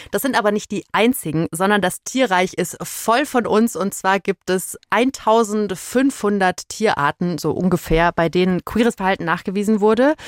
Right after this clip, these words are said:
Und warum das so sein muss, ob das einen Grund oder Sinn hat, das sagst du uns. Gibt's da eine Begründung dafür? Warum gibt's Queerness auch im Tierreich?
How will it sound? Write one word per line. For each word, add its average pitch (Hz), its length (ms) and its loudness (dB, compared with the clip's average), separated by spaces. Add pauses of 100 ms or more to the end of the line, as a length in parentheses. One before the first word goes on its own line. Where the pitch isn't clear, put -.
(560)
Und 226 280 4
warum 208 420 4
das 208 400 -2
so 180 220 -2
sein 175 260 2
muss, - 440 0
ob - 160 -8
das 175 120 -4
einen 175 100 -6
Grund 202 300 2
oder 156 160 0
Sinn 170 280 -4
hat, - 140 -10
das 156 100 -10
sagst - 260 -10
du 247 60 2
uns. - 260 -4
Gibt's - 160 -4
da 226 60 0
eine 220 100 2
Begründung 254 400 4
dafür? 226 440 0
Warum 202 360 2
gibt's - 340 -6
Queerness 185 380 -2
auch 151 100 -4
im 160 140 -6
Tierreich? 123 480 -8